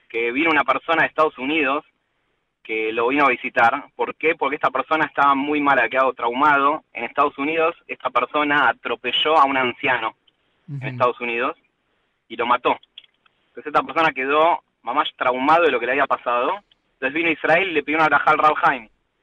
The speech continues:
Speaker 1: Y el Rav Haim le dijo así, le dijo, "No tenés que ponerte triste porque hiciste una mitzvah de la Torá.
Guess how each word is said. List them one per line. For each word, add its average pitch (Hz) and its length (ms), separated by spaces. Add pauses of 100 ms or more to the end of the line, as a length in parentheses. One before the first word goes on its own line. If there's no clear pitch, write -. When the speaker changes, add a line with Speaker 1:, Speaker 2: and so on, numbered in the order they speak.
(340)
Speaker 1:
Y 117 60
el 120 100
Rav 156 260
Haim 196 160
le 165 60
dijo 165 160
así, 147 300 (720)
le 117 100
dijo, 127 500 (520)
"No 147 200
tenés 175 240
que 170 120
ponerte 143 520
triste 185 560 (420)
porque 113 220
hiciste - 240
una 151 140
mitzvah 135 300
de 160 60
la 127 120
Torá. - 260